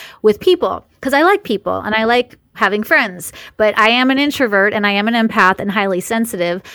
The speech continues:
So in that area, I have to work a little bit harder. So again,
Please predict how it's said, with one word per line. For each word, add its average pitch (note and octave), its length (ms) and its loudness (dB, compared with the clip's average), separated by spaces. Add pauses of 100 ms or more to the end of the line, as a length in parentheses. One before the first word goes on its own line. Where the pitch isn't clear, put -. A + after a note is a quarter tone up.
So A#3+ 220 -2
in G#3+ 220 -4
that A3+ 260 2
area, G#3+ 380 0
I G#3+ 80 0
have A3+ 200 0
to A#3+ 100 -4
work G#3 200 -4
a G3+ 60 -4
little F#3 220 -4
bit E3+ 160 -8
harder. - 520 -4 (360)
So A3 280 0
again, A#3+ 280 0